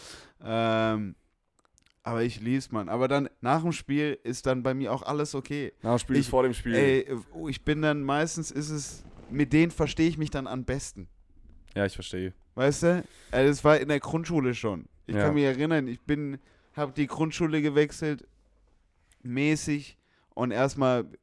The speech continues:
Speaker 1: mit dem du dich prügelst, das werden deine neuen Freunde,
Speaker 2: Ja,
Speaker 1: so.
Speaker 2: safe.
Speaker 1: Äh.
Speaker 2: Ja, Basketball, ich vermisse es. Ich, vielleicht fange ich mal wieder an. Ich hab
Speaker 1: Hey.
Speaker 2: jetzt ein paar, ein paar Leute gibt's noch, mit denen ich auf dem Freiplatz gerne zock, oder
Speaker 1: Tut
Speaker 2: wenn's
Speaker 1: auf
Speaker 2: dann dazu
Speaker 1: jeden Fall
Speaker 2: kommt.
Speaker 1: gut.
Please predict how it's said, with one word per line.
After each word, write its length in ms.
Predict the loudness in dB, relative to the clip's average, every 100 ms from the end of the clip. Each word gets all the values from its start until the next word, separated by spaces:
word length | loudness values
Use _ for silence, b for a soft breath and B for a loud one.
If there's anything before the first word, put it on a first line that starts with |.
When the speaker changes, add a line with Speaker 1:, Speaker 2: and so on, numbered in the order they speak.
| _
Speaker 1:
mit 240 | -6 -2
dem 220 | 0 0
du 100 | -4
dich 240 | -4 -4 -4
prügelst, 500 | 0 0 0 -2 -6
das 140 | -4
werden 200 | -2 0
deine 160 | -2 -2
neuen 260 | -2 -2
Freunde, 460 | -4 -4 -4 -4 -6 -2
Speaker 2:
Ja, 180 | -2
Speaker 1:
so. 160 | -2 -6
Speaker 2:
safe. 120 | -12 -16 _ _ _ _ _ _ b b b b b
Speaker 1:
Äh. 420 | -8 -6 -6 -4 0
Speaker 2:
Ja, 300 | 0 0 -2
Basketball, 360 | -4 -4 -2 -4
ich 80 | -4
vermisse 300 | -8 -8 -8
es. 240 | -12 -18
Ich, 200 | -20 -20 -12
vielleicht 240 | -12 -10
fange 140 | -10 -10
ich 80 |
mal 100 | -10
wieder 160 | -10 -8
an. 220 | -10 -14 _ _
Ich 80 | -8
hab 80 |
Speaker 1:
Hey. 80 | -6
Speaker 2:
jetzt 180 | -6 -8
ein 120 | -6
paar, 220 | 0 0
ein 60 | 2
paar 140 | 0
Leute 200 | 0 0 -4
gibt's 180 | -8
noch, 120 | -10 -10
mit 140 | -8
denen 120 | -8
ich 200 | -10 -16 -18 -14
auf 140 | -12
dem 40 |
Freiplatz 380 | -4 -4 -2 -4
gerne 220 | -4 -6
zock, 300 | -6 -8 -8 -8
oder 200 | -6 -4
Speaker 1:
Tut 140 | -2
Speaker 2:
wenn's 160 | 0 2
Speaker 1:
auf 80 | 0
Speaker 2:
dann 80 |
dazu 80 | 0
Speaker 1:
jeden 140 | -4 -4
Fall 160 | -4
Speaker 2:
kommt. 100 | -4
Speaker 1:
gut. 200 | -6 -10